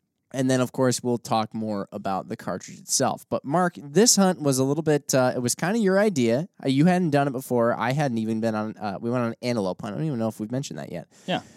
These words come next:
Speaker 1: But we went on an antelope hunt in Wyoming. I'd never hunted antelope before. Cooper, the camera guy, who's actually out, it's, it's early November right now as we're podcasting this, and he's smart. He's the smart one of our group who's out hunting right now. Um,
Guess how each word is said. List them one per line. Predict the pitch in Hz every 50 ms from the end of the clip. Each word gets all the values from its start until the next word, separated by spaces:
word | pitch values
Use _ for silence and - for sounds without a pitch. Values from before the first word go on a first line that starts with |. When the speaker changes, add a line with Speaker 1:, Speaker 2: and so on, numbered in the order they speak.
| - - - _ -
Speaker 1:
But | 139 135
we | 131
went | 131 143 147
on | 151 143
an | 135 135 -
antelope | 139 143 143 151 147 147 143 143 -
hunt | 147 139 135 -
in | 139 131
Wyoming. | 127 127 127 127 127 117 107 104 104 110 - -
I'd | 95 113 143 185 190
never | 165 143 127 123
hunted | 123 123 117 113 113
antelope | 107 107 107 101 95 101 -
before. | 117 113 - - 92 92 95 113 143 - _ _ -
Cooper, | - 220 254 247 240 202 165
the | 147
camera | 143 - - 170 196 220 202 147
guy, | 117 120 110 107 104 110 151 165 - - -
who's | 139 139 143
actually | 170 196 190 - 151 139 127
out, | 143 151 139 -
it's, | 151 135 - - - - 180 139 139 131 131 - _ -
it's | 147 143 - - - _ _ - -
early | 151 170 202 214 196
November | 151 147 143 123 131 120 185 180 151 139 123
right | 117 117 117 104 95
now | 120 120 117
as | 117 107
we're | 110 104
podcasting | - - 123 123 123 - - 113 104 98 - 104
this, | 104 107 - -
and | 110 107
he's | 156 170 180 156
smart. | - - 139 131 120 101 101 - -
He's | 151 135 127
the | 117
smart | - - 131 131 123 82
one | 107
of | 104 -
our | 98 104
group | 104 101 110 -
who's | - 107 107
out | 92 - -
hunting | - 117 110 95 98
right | 101 104 92 -
now. | 101 104 78 67 71 - _ _ - - - - - _ _ -
Um, | - 113 113 110 110 107 107 98